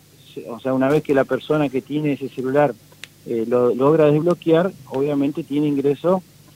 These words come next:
a todas esas billeteras virtuales que tiene la persona en el teléfono, ¿no es cierto?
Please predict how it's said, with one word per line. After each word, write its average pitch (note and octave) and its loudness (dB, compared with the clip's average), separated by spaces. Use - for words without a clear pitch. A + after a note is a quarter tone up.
a A#2 -10
todas F3 6
esas C3 -4
billeteras B2 -4
virtuales C3 -2
que C3 -8
tiene C3+ -6
la B2+ -4
persona B2+ -8
en A#2 -16
el A2 -14
teléfono, C#3 -2
¿no A#2+ -8
es - -16
cierto? B2+ -4